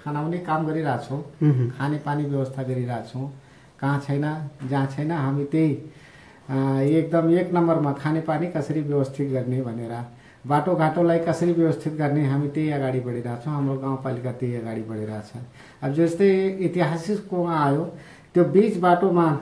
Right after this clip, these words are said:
Speaker 1: हामी आएर छुट्याइदियो बाटो।
Speaker 2: उहुँ।
Speaker 1: अब त्यो बिच, एकदम बिच भागमा कुवा पर्ने, अब त्यो कुवालाई के गर्ने?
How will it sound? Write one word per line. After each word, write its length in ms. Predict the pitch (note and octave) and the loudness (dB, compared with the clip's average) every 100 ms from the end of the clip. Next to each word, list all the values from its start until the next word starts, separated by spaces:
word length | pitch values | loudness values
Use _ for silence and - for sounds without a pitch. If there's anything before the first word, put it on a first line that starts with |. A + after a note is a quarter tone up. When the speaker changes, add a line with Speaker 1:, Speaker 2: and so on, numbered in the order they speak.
| - | -4
Speaker 1:
हामी 320 | D#3+ D#3+ F#3 | 2 4 4
आएर 400 | F3+ F3 F3+ F#3 - | 4 4 4 2 -2
छुट्याइदियो 460 | D#3+ E3+ D#3+ D#3+ | 0 2 4 2
बाटो। 280 | D3+ B2 C3+ | 2 0 -2
Speaker 2:
उहुँ। 460 | C#3+ - - D3+ B2+ | -6 -8 2 4 6
Speaker 1:
अब 140 | D3 | 4
त्यो 180 | E3 E3+ | 2 2
बिच, 360 | C3 G3+ A#3+ - - - - | 4 2 2 -2 -12 -18 -6
एकदम 340 | C#3+ F#3 F#3 G3 | 0 0 2 0
बिच 380 | E3 F3+ G3+ - B2 | 4 6 4 2 -2
भागमा 420 | A#2+ C#3+ D3 D3 | 0 2 2 -2
कुवा 280 | D3+ D#3+ D#3 | -4 -4 -2
पर्ने, 360 | C#3+ C#3 E3+ | 0 0 0
अब 180 | F#3+ F3 | 0 0
त्यो 180 | F3 F#3 | 0 -2
कुवालाई 360 | F#3 F#3 F#3 F#3+ | -2 -2 0 2
के 180 | G3 | 2
गर्ने? 260 | F#3+ E3+ A#2 | 2 2 0